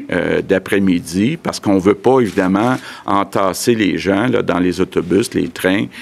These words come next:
euh, les métros. Donc, euh, euh, je, c'est juste pour vous montrer un petit peu, euh, que c'est pas si simple. Il y en a, euh, je, je, je vois certains commentaires,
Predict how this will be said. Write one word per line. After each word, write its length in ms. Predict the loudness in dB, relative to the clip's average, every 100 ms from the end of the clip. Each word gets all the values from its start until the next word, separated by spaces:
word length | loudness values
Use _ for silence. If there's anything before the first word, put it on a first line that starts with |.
| -18 -6
euh, 280 | -2 0 0
les 160 | 2 2
métros. 560 | 2 0 0 2 4
Donc, 400 | 2 0 0 0
euh, 260 | 2 2 0 -6 -18 -8 -4
euh, 160 | -4
je, 220 | -4 -4 -4
c'est 220 | 0 0
juste 240 | 0 -4 -2
pour 80 |
vous 60 | 0
montrer 340 | 2 2 0
un 60 | 0
petit 200 | -2 0
peu, 320 | 2 2 2 -2 -14 -18 -4
euh, 260 | 0 0 0 -2
que 140 | -2
c'est 180 | 0 -2
pas 120 | 0
si 140 | -2 -2
simple. 460 | -2 -2 -4 -6
Il 20 | -4
y 60 |
en 100 | -2
a, 300 | 0 2 2
euh, 340 | 0 0 -2 -4
je, 100 | -6
je, 120 | -8 -8 -8 -10 -12 -14 -16
je 260 | -16 -18 -6
vois 180 | -2 -2
certains 360 | -2 -2 -2 -2
commentaires, 880 | 0 0 0 -2 -2 0 -2 -4